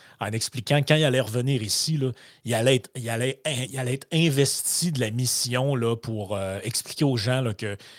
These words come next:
il faut se promener en vélo l'hiver, il faut, euh, il faut arrêter l'auto solo, puis tout ça.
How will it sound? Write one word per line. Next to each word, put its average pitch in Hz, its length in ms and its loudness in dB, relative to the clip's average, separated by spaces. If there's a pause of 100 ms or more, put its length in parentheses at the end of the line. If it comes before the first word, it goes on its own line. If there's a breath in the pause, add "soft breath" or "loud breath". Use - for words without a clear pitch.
(140 loud breath)
il 110 100 -6
faut 135 240 4
se - 80 0
promener 123 300 2
en 131 100 4
vélo 117 380 -2
l'hiver, 107 600 -2
il 98 120 -8
faut, 117 500 -2
euh, 92 200 -4
il 90 60 -8
faut 117 200 -2
arrêter 113 400 0
l'auto 113 340 -2
solo, 113 640 -2
puis - 140 -12
tout - 100 -14
ça. - 160 -2